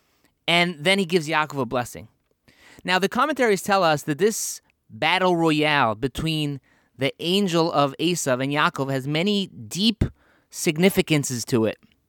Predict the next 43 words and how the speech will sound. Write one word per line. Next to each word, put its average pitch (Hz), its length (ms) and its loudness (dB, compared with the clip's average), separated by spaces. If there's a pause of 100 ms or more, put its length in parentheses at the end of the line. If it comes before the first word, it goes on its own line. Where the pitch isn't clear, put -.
(480)
Because 160 580 2 (200)
the 139 120 -2
guardian 180 420 0
angel 170 300 0
of 135 300 2
Esav 170 680 0 (360)
is 127 160 -8
really 175 280 2
the 165 160 2
Yetzer 165 180 -2
Hara, 170 320 2
the 170 80 2
evil 147 180 2
inclination, 160 800 0 (360)
is, 143 200 -2
is, 139 160 -4
is 151 180 -4
the 147 80 0
Malach 165 280 2
HaMavet, 175 340 2
is 180 180 2
the 160 60 0
angel 151 300 2
of 135 120 0
death, 190 380 0 (560)
is 160 180 0
the 147 120 0
Satan, 196 600 0 (560)
and 180 280 2
he's 165 200 -4
all 240 200 2
encompassed 214 500 0
into 190 220 2
one, 180 140 4
and 170 100 0
he 170 80 4
represents 196 520 2
many 185 200 4
different 165 280 0
things. 147 380 -2 (1080)
But 170 240 2
on 170 180 2
a, 156 200 2